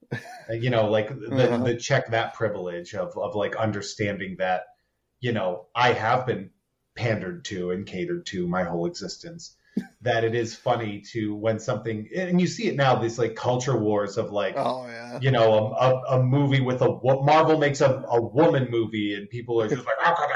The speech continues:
Speaker 2: they do this to me?"
Speaker 1: <laughs>
Speaker 2: Yeah, it's just, it's very funny to me. It's, it's, it's
Speaker 1: Yeah.
Speaker 2: the fragility of the white male ego is,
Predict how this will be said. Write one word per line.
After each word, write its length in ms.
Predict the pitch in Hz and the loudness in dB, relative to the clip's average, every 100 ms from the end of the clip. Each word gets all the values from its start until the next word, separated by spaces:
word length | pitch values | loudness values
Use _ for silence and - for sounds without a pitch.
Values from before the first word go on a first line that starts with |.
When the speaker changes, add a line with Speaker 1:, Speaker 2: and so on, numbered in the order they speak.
| - | 2
Speaker 2:
they 80 | 139 | 4
do 80 | 120 | 4
this 180 | 104 - | 0 -4
to 100 | 123 | -2
me?" 180 | 127 147 | 0 0
Speaker 1:
<laughs> 800 | - _ _ _ - - - - | -2 _ _ _ -20 -18 -18 -2
Speaker 2:
Yeah, 360 | 127 110 107 104 | 4 4 4 2
it's 260 | 117 117 - | 0 -2 -2
just, 240 | 135 - | -4 -2
it's 160 | - - | -6 0
very 240 | 160 143 | 4 4
funny 300 | 127 151 127 | 4 4 4
to 80 | 104 | 2
me. 200 | 92 92 | -2 -6
It's, 200 | 101 - | -8 -8
it's, 280 | 147 - - | -8 -8 -8
it's 240 | - - - | -2 0 0
Speaker 1:
Yeah. 60 | |
Speaker 2:
the 100 | 131 | 0
fragility 880 | 127 - 139 107 - 147 147 131 113 | -2 -2 -2 0 2 4 4 4 2
of 120 | 107 - | 0 0
the 100 | 110 | 2
white 280 | 110 113 | 2 2
male 220 | 113 107 101 | 2 0 -4
ego 380 | 98 101 92 90 | -6 -2 -2 -2
is, 240 | 92 - | -6 -14